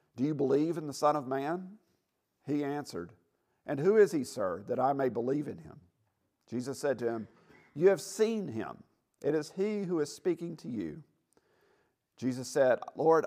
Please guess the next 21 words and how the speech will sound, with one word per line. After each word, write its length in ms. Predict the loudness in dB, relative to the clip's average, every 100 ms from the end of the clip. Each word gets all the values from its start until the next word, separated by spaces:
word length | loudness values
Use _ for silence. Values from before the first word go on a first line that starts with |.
| 2
I 140 | 0
believe," 640 | 0 2 2 2 -4 -14 _ _ _ _ _
and 120 | -12 -8
he 80 |
worshiped 540 | -6 0 0 -2 -10 -12
him. 260 | -14 -14 -18 _ _ _ _ _ _ _ _ _ _
Jesus 320 | 0 0 0
said, 180 | 2 2
"For 120 | 2
judgment 600 | 2 8 8 8 2 -2 -4 _ _
I 140 | -2 -2
came 360 | -2 -4 -4
into 440 | -6 -8 -10 -8 -4
this 300 | -2 -4 -4
world. 420 | -4 -2 -4 -12 _ _ _ _
Those 460 | 2 6 6 6 0
that, 240 | -2 -2 -6
who 160 | 0 0
do 380 | 2 -2 -2 -2
not 360 | 0 0 -2
see 580 | -6 -10 -6 -4 -6 -12